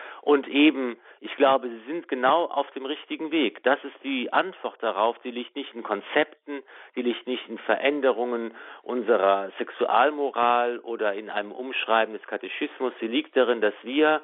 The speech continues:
in unserer Christusfreundschaft und in unserer Treue zum Papst und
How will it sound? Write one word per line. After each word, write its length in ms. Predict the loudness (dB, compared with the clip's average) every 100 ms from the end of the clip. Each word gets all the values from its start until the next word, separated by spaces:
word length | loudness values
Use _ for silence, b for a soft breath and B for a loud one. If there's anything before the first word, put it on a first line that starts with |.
| b b b b b
in 160 | -8 -2
unserer 400 | 0 2 4 4
Christusfreundschaft 1300 | 2 -4 -4 -10 -2 2 2 2 -6 -6 -8 -12
und 100 | -10
in 80 | -8
unserer 340 | -4 0 0
Treue 400 | 0 0 2 2 -2
zum 200 | -12 -4
Papst 420 | 0 0 -2 -18
und 140 | -18